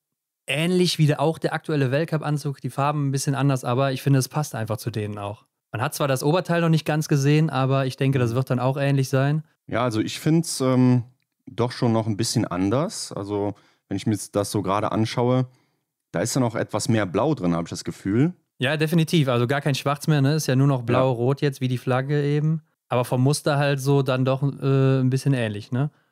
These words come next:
Speaker 2: Ja, von der Farbeingebung auf jeden Fall. Und ja, man erkennt auf jeden Fall, wer drunter steckt, also zu wem dieser Läufer dann da eben gehört. Und, äh, ja, das ist schon deutlicher als beim deutschen Anzug, muss man ganz klar sagen. Außer man schaut halt genau hin beim deutschen Anzug und liest dann G E R,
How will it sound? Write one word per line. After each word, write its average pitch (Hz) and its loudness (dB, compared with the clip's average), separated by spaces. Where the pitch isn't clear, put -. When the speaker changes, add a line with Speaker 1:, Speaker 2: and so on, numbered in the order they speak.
Speaker 2:
Ja, 98 2
von 104 0
der 98 0
Farbeingebung 107 0
auf 92 -4
jeden 98 0
Fall. 101 0
Und 98 0
ja, 95 -2
man 107 0
erkennt 147 2
auf 120 -2
jeden 131 4
Fall, 131 -2
wer 113 0
drunter 123 2
steckt, - -4
also 107 0
zu 98 -2
wem 127 4
dieser 101 -2
Läufer 101 0
dann 98 0
da 95 2
eben 95 2
gehört. 90 0
Und, 92 -2
äh, 87 -2
ja, 82 -6
das 92 -4
ist 107 -4
schon 104 0
deutlicher 98 0
als 87 0
beim 82 2
deutschen 82 -2
Anzug, 78 -4
muss 87 -6
man 90 -2
ganz 85 -2
klar 82 -6
sagen. 85 -2
Außer 139 -2
man 120 0
schaut 127 -2
halt 101 -2
genau 107 2
hin 117 4
beim 104 2
deutschen 104 0
Anzug 98 -4
und 95 -2
liest 101 -4
dann 90 0
G 92 2
E 80 0
R, 92 -2